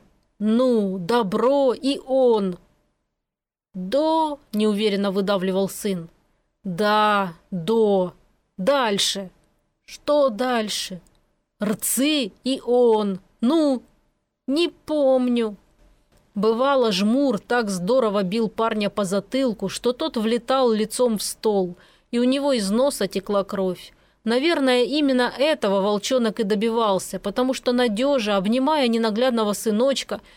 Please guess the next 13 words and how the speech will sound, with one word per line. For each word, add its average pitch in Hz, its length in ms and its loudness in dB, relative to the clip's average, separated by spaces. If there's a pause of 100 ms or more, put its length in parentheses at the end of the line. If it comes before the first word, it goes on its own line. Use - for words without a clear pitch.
(180)
прикладывала 254 640 0
ему 214 240 2
лёд 285 300 0
к - 80 -20
переносице 240 760 0
и 202 40 0
заставляла 226 640 0
запрокидывать 196 720 -2
голову. 180 520 -2 (460)
Какое 302 340 2
после 208 340 -2
этого 196 240 -2
чтение? 180 640 -4